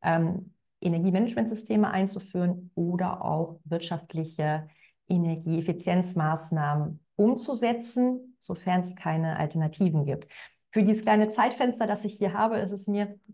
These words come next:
tatsächlich leider gar nicht möglich, Ihnen diese, diese umfassenden Regelungen mitzubringen. Also ich kann da, ähm, ein paar Stunden mit füllen, ähm, möchte Ihnen aber schon das Gefühl mitgeben, dass die Regelungen A, unterschiedlich sind oder was so die wesentlichen Bausteine sind.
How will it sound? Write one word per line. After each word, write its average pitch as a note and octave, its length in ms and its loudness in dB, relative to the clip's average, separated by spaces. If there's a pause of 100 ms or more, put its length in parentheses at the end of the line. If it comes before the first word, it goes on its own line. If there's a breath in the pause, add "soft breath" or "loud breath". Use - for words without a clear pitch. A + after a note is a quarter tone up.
(440)
tatsächlich G#3+ 380 2
leider G3+ 260 6
gar F#3+ 120 2
nicht F#3+ 180 -2
möglich, A#3 340 0
Ihnen G#3 200 2
diese, F#3+ 520 -2
diese F#3 160 -4
umfassenden G#3 480 2
Regelungen G#3 280 4
mitzubringen. E3+ 500 0
Also F3+ 120 -8
ich F3+ 120 -14
kann F#3+ 160 -4
da, F3+ 220 -4
ähm, F3 320 -4
ein F3+ 120 -4
paar F#3 140 -8
Stunden A3+ 420 0
mit F3+ 180 2
füllen, B3+ 420 4 (480 loud breath)
ähm, G3+ 320 4
möchte A3+ 340 0
Ihnen A#3 100 2
aber G3+ 200 0
schon G#3+ 160 -2
das G#3+ 180 0
Gefühl B3 300 2
mitgeben, A#3 420 2
dass G3 160 -2
die - 120 -8
Regelungen G3+ 360 2 (420 loud breath)
A, G#3 180 2
unterschiedlich B3+ 800 -2
sind A#3 300 0
oder G3 320 -6
was G3 180 -2
so A3 80 2
die G3 180 4
wesentlichen G3+ 560 4
Bausteine E3 640 -2
sind. G3+ 340 2